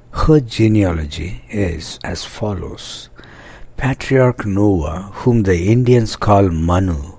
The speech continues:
had three sons, namely Shem, Ham, and Japheth. Japheth had a son named Tiras, as mentioned in Genesis ten two. His descendants worshipped him as the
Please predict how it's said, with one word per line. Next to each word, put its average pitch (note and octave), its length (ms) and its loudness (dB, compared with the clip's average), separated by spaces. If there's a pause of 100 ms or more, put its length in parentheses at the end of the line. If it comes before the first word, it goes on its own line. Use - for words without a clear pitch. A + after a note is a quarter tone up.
(120)
had A2+ 500 0
three D3+ 280 4
sons, G2+ 580 -2
namely G2+ 600 0
Shem, F#2 680 -2 (220)
Ham, E2+ 560 -4 (100)
and E2+ 540 -6
Japheth. - 680 -4 (560)
Japheth B2+ 640 2
had F2+ 560 -2
a G#2+ 100 -4
son G2 540 0
named E2+ 400 -2
Tiras, A2 680 2
as - 220 0
mentioned G2 560 -2
in F2 140 -6
Genesis F#2+ 640 -2
ten G2 460 -2
two. G#2+ 360 0 (680)
His - 360 0
descendants F#2 800 -2
worshipped - 580 -4
him D#2 300 -6
as - 300 -6
the F2+ 320 0